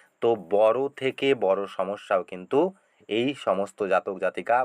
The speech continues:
বড় থেকে বড় স-, সমস্যাকেও কিন্তু সহজেই উত্তীর্ণ করতে সম্ভব হয় বা এনাদের অবশ্যই ভগবান প্রদত্ত সাপোর্ট বা গড ব্লেসিং দ্বারা অবশ্যই কিন্তু কোনো বড় বিপদ থেকে কিন্তু বেরিয়ে আসার সুযোগ অবশ্যই হয়ে থাকে।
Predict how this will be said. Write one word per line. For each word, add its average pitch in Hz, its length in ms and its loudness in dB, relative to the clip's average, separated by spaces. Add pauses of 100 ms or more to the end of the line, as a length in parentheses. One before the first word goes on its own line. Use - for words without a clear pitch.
(220)
বড় 95 220 2
থেকে 95 260 -6
বড় 80 200 0
স-, 85 260 -8
সমস্যাকেও 90 540 0 (460)
কিন্তু 98 240 -4
সহজেই 110 640 0 (480)
উত্তীর্ণ 117 500 -2
করতে - 300 -6
সম্ভব 87 420 -2
হয় 120 180 0
বা 110 160 0 (440)
এনাদের 120 500 0 (380)
অবশ্যই 127 580 -2
ভগবান 98 480 0
প্রদত্ত 101 460 -6
সাপোর্ট 98 400 -2
বা 92 120 0
গড 92 360 2
ব্লেসিং 82 380 -8
দ্বারা 87 240 2 (420)
অবশ্যই 147 600 0 (360)
কিন্তু 101 240 -4
কোনো 110 320 -4
বড় 92 360 4
বিপদ 90 380 -2
থেকে 82 180 -4
কিন্তু 85 280 -8
বেরিয়ে 85 300 0
আসার 107 360 0
সুযোগ 85 380 -14 (160)
অবশ্যই 80 440 -4
হয়ে 73 180 -6
থাকে। - 160 -4